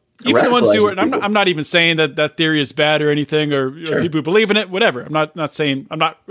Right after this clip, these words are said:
Speaker 1: I'm not equating those people to, to terrorists.
Speaker 2: Right.
Speaker 1: But, uh,
Speaker 2: But if you wanna radicalize people, push them to the dark corners of the internet
Speaker 1: Exactly.
Speaker 2: where they can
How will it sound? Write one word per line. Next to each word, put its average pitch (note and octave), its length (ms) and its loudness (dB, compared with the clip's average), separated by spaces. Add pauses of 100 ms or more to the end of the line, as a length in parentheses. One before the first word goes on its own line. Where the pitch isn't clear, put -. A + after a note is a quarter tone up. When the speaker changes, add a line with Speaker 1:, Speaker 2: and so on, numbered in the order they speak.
Speaker 1:
I'm A#3+ 80 -2
not B3+ 140 2
equating A3 480 0
those G3+ 200 2
people F#3 280 -2
to, D#3 160 -4
to C#3+ 120 -10
terrorists. C#3+ 640 -2
Speaker 2:
Right. D3 200 0 (400)
Speaker 1:
But, F3+ 200 2
uh, D#3+ 320 2 (640)
Speaker 2:
But D#3+ 100 4
if D#3+ 100 2
you D#3 120 6
wanna F#3 260 4
radicalize C#3 540 2
people, A2+ 400 0
push G3+ 180 0
them G3 120 -6
to D#3+ 60 -4
the C#3 80 -2
dark C#3 240 2
corners C#3 340 -2
of A#2 100 0
the A#2+ 80 -2
internet C#3+ 240 0
Speaker 1:
Exactly. - 120 0
Speaker 2:
where B2 100 0
they A2+ 120 2
can A2 380 -6